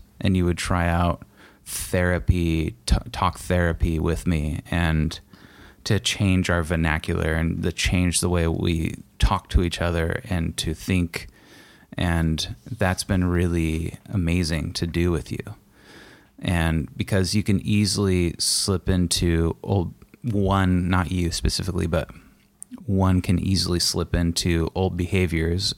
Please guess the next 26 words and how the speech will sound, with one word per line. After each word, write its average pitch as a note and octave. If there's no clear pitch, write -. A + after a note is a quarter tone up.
of D#2+
past -
relationships F2+
on D#2
how, F2+
how E2+
the F#2
conversations F#2+
would F#2+
go, F#2
how F#2+
the E2
arguments F#2
would F2
flow. F2
And F#2
with G2+
us, G#2+
we've F#2
been F#2
really F2
good F2
at D#2+
acknowledging F#2+
those A#2+
moments C#3+